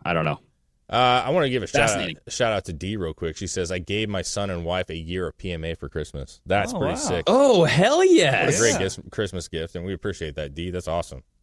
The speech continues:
Speaker 2: That's actually a great
Speaker 1: That's
Speaker 2: gift.
Speaker 1: perfect. Thank you.
Speaker 2: Um, yeah, Denver Airport. Uh, have you been there?
Speaker 3: No.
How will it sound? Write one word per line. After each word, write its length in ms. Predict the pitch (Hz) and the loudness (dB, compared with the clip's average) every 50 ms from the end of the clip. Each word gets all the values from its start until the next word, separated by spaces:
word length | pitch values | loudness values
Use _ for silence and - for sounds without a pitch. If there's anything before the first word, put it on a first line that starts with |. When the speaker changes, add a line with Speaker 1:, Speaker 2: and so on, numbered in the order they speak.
| _ - | _ -20
Speaker 2:
That's 120 | - - | -14 -12
actually 220 | 87 80 - - 82 | -12 -10 -10 -10 -6
a 20 | |
great 100 | 80 85 | -4 -4
Speaker 1:
That's 80 | 80 78 | -4 -4
Speaker 2:
gift. 80 | 76 76 | -2 0
Speaker 1:
perfect. 360 | 104 104 90 - 78 - - | 0 0 2 0 -2 -2 -2
Thank 260 | - - 104 147 156 - | -2 0 0 0 2 2
you. 140 | 92 - - - | 0 0 -2 -2
Speaker 2:
Um, 560 | - 98 113 113 113 113 110 107 104 98 95 - | -2 0 2 4 4 4 4 2 2 0 -2 0
yeah, 160 | 117 151 151 | 2 2 2
Denver 320 | 92 139 160 202 196 196 180 | 4 4 2 2 4 4 2
Airport. 420 | 180 160 - 175 170 165 151 - | 2 2 2 2 4 2 2 2
Uh, 420 | 131 120 117 110 107 104 98 95 - - | 2 2 2 4 4 4 2 0 0 -2
have 100 | 131 160 | -4 -4
you 80 | 208 | -2
been 120 | 196 202 233 | -4 -4 -4
there? 180 | 262 285 - _ _ _ _ _ _ _ - | -4 -8 -10 _ _ _ _ _ _ _ -14
Speaker 3:
No. 400 | - 135 139 135 123 - 107 - | -12 -10 -8 -6 -8 -8 -10 -12